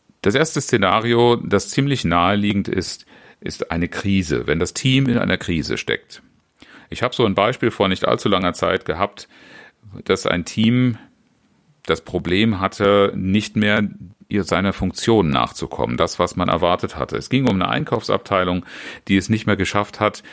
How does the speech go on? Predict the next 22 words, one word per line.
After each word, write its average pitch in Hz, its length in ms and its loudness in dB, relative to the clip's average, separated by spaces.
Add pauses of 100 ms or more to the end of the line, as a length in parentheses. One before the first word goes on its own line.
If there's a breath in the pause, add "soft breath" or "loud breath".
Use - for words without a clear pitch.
(240 loud breath)
die 92 320 4
benötigten 101 600 0
Güter 107 340 2
und 80 180 -2
Waren 95 420 2
für - 140 -6
die 120 80 0
Produktion 98 840 0 (640 loud breath)
rechtzeitig 87 540 -2
zur 95 120 -4
Verfügung 101 400 2
zu 78 120 -2
stellen 62 480 0 (160)
und 80 180 -4
damit 98 420 -2
insgesamt 113 520 0
das 107 120 -4
Unternehmen 101 680 2
in 98 240 0
die 95 140 -6
Problemlage 92 640 0
kam, 87 480 -2